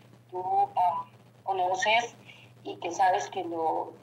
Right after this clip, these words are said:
sigo hace más de catorce años y dirijo grupos al respecto, soy facilitadora del grupo, del curso hace muchos años,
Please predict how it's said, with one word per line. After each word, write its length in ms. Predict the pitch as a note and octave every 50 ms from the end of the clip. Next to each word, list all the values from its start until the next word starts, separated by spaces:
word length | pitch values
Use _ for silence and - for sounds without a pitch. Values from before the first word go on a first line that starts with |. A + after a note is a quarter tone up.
| - -
sigo 360 | - - A3+ A3 G#3+ G#3+ G#3+ G3+
hace 180 | G3+ G3+ G#3
más 240 | G3+ G3 F#3+ F#3 F#3
de 100 | F#3+ F#3+
catorce 480 | - F3+ - - E3+ E3 - - - F#3
años 640 | F3+ F3 F3 E3+ F3+ F#3 G3 G#3+ A3+ A3+ - -
y 80 | F3+ E3+
dirijo 380 | E3 E3+ F3+ F3 F3+ F#3 F#3
grupos 420 | F3+ F3+ E3+ - - - - - -
al 140 | F#3 F3 F3
respecto, 720 | - - - - - F#3+ - - - - - F#3 F3 E3+
soy 260 | E3+ - - E3+ E3+ E3+
facilitadora 800 | F#3+ F#3 F#3 - E3+ E3+ E3+ E3+ - D#3+ D#3+ D#3+ E3 F3+ F#3
del 140 | F3+ E3+ E3+
grupo, 500 | E3 E3+ E3+ E3+ - F3+ F3 F3+ - -
del 300 | - E3 E3 D#3+ D#3 D3+
curso 320 | - F#3 F#3 F3+ - F#3+ F#3+
hace 140 | F#3 - G3
muchos 360 | F#3+ F#3+ - - G3+ - -
años, 320 | G3 F3+ F3 F#3+ G#3 G#3+